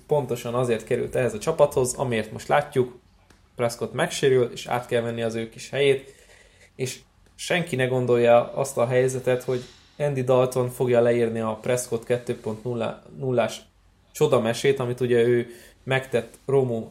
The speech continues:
lesérülésénél. Teljesen más helyzetben vagyunk, más az offense,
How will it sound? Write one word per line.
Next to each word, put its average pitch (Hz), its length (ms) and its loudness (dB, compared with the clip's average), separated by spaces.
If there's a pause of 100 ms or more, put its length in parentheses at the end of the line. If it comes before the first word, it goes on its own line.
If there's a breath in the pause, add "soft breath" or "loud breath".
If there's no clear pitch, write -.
(100)
lesérülésénél. 131 1120 -2
Teljesen 120 400 2
más 113 240 -2
helyzetben 110 400 -6
vagyunk, 123 480 0
más 113 320 -4
az - 100 -12
offense, 117 560 -2